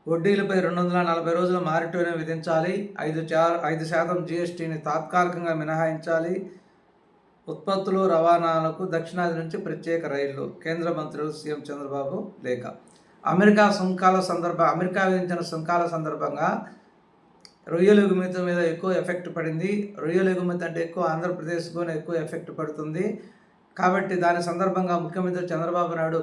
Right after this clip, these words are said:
కేంద్ర ప్రభుత్వానికి ఒక లేఖ, లేఖ రాయటం జరిగింది. ఈ లేఖలోని ముఖ్య సారాంశం ఏంటంటే, వాళ్ళు తీసుకున్న బ్యాంకుల లోన్ మీద రెండు వందల నలభై రోజులు మారిటోరియం విధించాలి, రొయ్యల మీద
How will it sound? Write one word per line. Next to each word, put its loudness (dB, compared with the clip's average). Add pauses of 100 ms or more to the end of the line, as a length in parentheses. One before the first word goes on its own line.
కేంద్ర -2
ప్రభుత్వానికి -4
ఒక -6
లేఖ, 0 (120)
లేఖ 0
రాయటం -2
జరిగింది. -10 (380)
ఈ 6
లేఖలోని 4
ముఖ్య -2
సారాంశం 2
ఏంటంటే, -2
వాళ్ళు 0
తీసుకున్న -2
బ్యాంకుల 0
లోన్ 0
మీద -6 (100)
రెండు -2
వందల 0
నలభై 0
రోజులు 0
మారిటోరియం -2
విధించాలి, -6 (840)
రొయ్యల 8
మీద 2